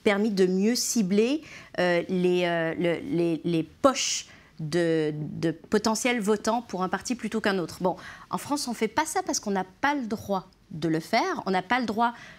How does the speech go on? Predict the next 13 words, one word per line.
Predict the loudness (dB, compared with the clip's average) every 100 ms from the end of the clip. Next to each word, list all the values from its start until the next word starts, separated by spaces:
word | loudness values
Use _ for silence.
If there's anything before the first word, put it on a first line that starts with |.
| -6
de | 0
faire | 2 2
du | -2
croisement | 0 0 2 0 -2 -2
de | -2
fichiers. | 0 0 0 0 -2 -6 -16 -18 -2
En | 2
revanche, | 2 2 0 0 -4 2
euh, | 2
que, | 2 0 0 2 0 -2 -4
euh, | -2 0 -2 0
un | 0 2 0 -4 -12
candidat | -4 0 0 2 2 2